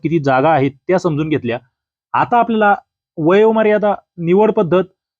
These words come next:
पात्रता, अभ्यासक्रम हे सगळं या भाग दोन मध्ये समजून घ्यायचं, म्हणजे ही जाहिरात तुम्हाला पूर्ण लक्षात येईल आणि फॉर्म भरण्यास सोपं जाईल, पुढे तयारी करण्यासाठी सोपं जाईल. बघा, पहिला मुद्दा पात्रता काय आहे या पदांसाठी.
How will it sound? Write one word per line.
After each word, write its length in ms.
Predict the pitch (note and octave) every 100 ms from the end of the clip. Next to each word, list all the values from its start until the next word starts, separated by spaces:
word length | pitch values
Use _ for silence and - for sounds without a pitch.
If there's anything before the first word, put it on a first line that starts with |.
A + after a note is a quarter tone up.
| _ -
पात्रता, 560 | E3+ F3 A3 G#3+ F#3+ - -
अभ्यासक्रम 600 | D#3 E3 G3 - F#3+ F#3+ _ _ E3
हे 80 |
सगळं 360 | F3 A3+ F3+ F3 F3+
या 120 | F3
भाग 220 | D3 D#3+
दोन 280 | D#3 D3 D#3+
मध्ये 200 | D#3+ D#3
समजून 320 | D3+ B2 B2+
घ्यायचं, 280 | A#2+ G#2+ C3+
म्हणजे 180 | C#3+ F3
ही 80 | F3
जाहिरात 300 | D#3+ D#3+ E3
तुम्हाला 240 | D#3+ E3
पूर्ण 280 | D3+ D3 D#3 - _ _ -
लक्षात 340 | B2 C#3 F#3+ E3+
येईल 180 | B2+ B2
आणि 180 | A#2+ C3+
फॉर्म 160 | B2+ C3+
भरण्यास 280 | B2 C#3+ D3+
सोपं 280 | C#3 D3+
जाईल, 200 | C#3 C#3 E3 _ _ -
पुढे 120 | C#3+
तयारी 260 | D3 C3+ C#3+
करण्यासाठी 420 | C3+ C#3 C3+ D#3
सोपं 280 | F#3 C3+ A#2
जाईल. 200 | G2 F#2+ _ _ _ _ _ -
बघा, 280 | A3+ G3+ F#3+
पहिला 320 | - G3 A3+
मुद्दा 200 | A3+ A#3
पात्रता 480 | A#3+ E3+ - A3 A#3
काय 200 | G#3+ G3
आहे 240 | F3 E3
या 200 | D#3+ C#3+ - - C#3 -
पदांसाठी. 540 | C3 B2+ A#2+ G#2 G2+